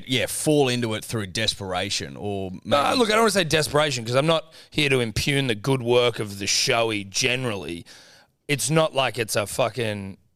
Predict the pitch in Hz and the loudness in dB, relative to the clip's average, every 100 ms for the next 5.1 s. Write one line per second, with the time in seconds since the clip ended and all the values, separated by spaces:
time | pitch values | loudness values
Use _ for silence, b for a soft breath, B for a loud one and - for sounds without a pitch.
0 | _ 113 98 120 117 113 104 104 104 87 | _ -20 -2 0 0 -2 -4 -2 -2 -4
1 | - - - _ _ _ _ - 143 127 | -6 -12 -18 _ _ _ _ -4 0 2
2 | 123 113 104 151 117 123 113 95 80 - | 2 2 2 2 2 2 0 -2 -6 -2
3 | 156 170 156 196 220 - 123 147 156 165 | 0 2 2 2 0 -2 -4 0 0 2
4 | 110 120 120 117 101 - - 139 101 80 | 2 2 2 -2 -2 -4 -2 -2 -4 -6
5 | 78 | -8